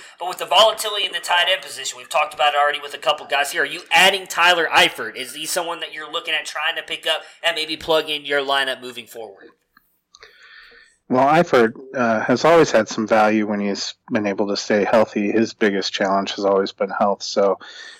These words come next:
Speaker 2: um, there's always a chance getting a touchdown. I think any starting tight end for any of the teams, especially as you get into deeper leagues, has some kind of value 'cause it's such a volatile position week to week.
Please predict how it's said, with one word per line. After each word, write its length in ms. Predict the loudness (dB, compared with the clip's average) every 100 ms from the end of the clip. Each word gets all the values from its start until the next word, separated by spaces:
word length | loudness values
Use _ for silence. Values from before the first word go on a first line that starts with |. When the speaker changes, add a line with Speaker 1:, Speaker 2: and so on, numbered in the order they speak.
| _
Speaker 2:
um, 200 | -6 -4
there's 220 | -2 0 4
always 260 | 6 6
a 60 | 4
chance 340 | 2 2 2
getting 360 | 0 0 2 0
a 60 |
touchdown. 600 | 0 2 2 2 2 4
I 80 | 2
think 300 | 2 0 0 0
any 260 | 2 2
starting 460 | 0 2 2 0 -4
tight 260 | 0 0
end 220 | 0 -4 -4
for 140 | -4
any 260 | -4 -4 -8
of 80 |
the 80 | -8
teams, 380 | -8 -8 -8 -10
especially 480 | -6 -2 -2 0 -2
as 100 | -4
you 80 | -4
get 180 | -4
into 180 | -4 -12
deeper 340 | -6 -4 -2 -2
leagues, 320 | -2 -4 0
has 200 | 0 0
some 200 | -4 -2
kind 200 | -2 0
of 100 | 2
value 320 | 2 2 -2
'cause 200 | -12 -18
it's 120 | -8
such 240 | -6 -4 -6
a 60 |
volatile 520 | 0 2 4 2 -2
position 580 | -6 -8 -8 -8 -8 -10
week 220 | -12 -10
to 80 | -8
week. 260 | -6 -8